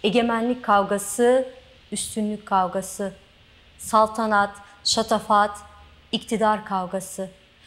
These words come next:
Biz sadece direniyoruz. Hayatta kalabilmek için, insan kalabilmek amacıyla direniyoruz. Adalet için, eşitlik için, barış için, kardeşlik için,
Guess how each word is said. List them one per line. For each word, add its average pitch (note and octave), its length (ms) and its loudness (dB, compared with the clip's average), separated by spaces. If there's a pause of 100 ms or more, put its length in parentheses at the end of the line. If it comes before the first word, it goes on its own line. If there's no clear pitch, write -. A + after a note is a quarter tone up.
(160)
Biz E4+ 300 -2
sadece D4 560 0
direniyoruz. G#3+ 920 -4
Hayatta A#3 440 2
kalabilmek A3 640 -2
için, A#3+ 580 -4 (300)
insan A3 500 -4
kalabilmek G#3+ 720 -2
amacıyla G3+ 680 -2 (560)
direniyoruz. G3+ 800 -4 (480)
Adalet A3 520 4
için, A3+ 460 -2 (420)
eşitlik A3+ 560 0
için, A#3 540 -2 (360)
barış A3 420 0
için, A3+ 540 0 (460)
kardeşlik A3 680 0
için, A3 540 -2